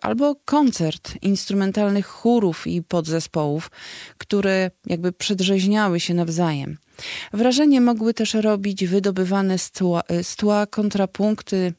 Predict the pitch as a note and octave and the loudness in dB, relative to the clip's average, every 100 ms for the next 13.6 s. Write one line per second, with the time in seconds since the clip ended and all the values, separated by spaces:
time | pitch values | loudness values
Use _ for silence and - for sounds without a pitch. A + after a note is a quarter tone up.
0 | - G3+ G3+ G#3 G3 - A3+ G3+ G3+ G3 | -4 -2 2 0 0 0 0 2 0 0
1 | F#3 - F#3 F3+ F3 F3 E3 C#3+ - E3 | -2 0 0 2 2 2 0 -2 -4 -10
2 | E3 - - - - - _ _ - C4+ | -12 -16 -14 -14 -14 -16 _ _ 0 4
3 | B3+ C4 - C4 B3+ B3 A#3+ C4+ D4 C4 | 4 2 4 4 4 4 4 4 6 4
4 | A#3+ A3+ G#3+ G#3 C4 C4 - F#3 F3 E3+ | 4 2 2 4 2 2 0 0 2 0
5 | D#3+ - G3 G3+ - G3 G3 F#3+ F#3 F#3 | -2 0 0 0 0 -2 0 0 2 0
6 | F3 F#3+ F3 F3 F3 F3 E3+ E3+ E3+ F#3 | 0 0 0 0 0 0 -2 -2 0 -2
7 | F3 - - F#3+ F#3 - G3 - B3+ B3+ | -2 -6 -2 0 0 -2 -4 0 2 2
8 | E3 D3 D3+ - - - F#3 F3+ F#3 F#3 | 2 -4 -6 -10 -8 -2 -2 0 0 2
9 | F3+ D3+ D3 F#3 G3+ - A3+ G3+ G3+ F#3+ | 2 0 -2 -2 -4 -2 -2 0 -2 -2
10 | G#3+ - A#3+ A3 E3 D3+ - - - - | -4 -2 0 2 2 0 -6 -18 -12 -4
11 | F#3 G3 F3+ D#3+ F#3+ G#3 - A3 A3+ B3+ | 0 2 0 0 -2 -2 -4 0 2 2
12 | B3 G#3 - F3 F3 F3+ - F#3 F3 E3+ | 2 0 0 0 0 -2 -2 0 0 -2
13 | E3+ E3+ D#3+ D#3 F3 | -4 -2 -2 0 0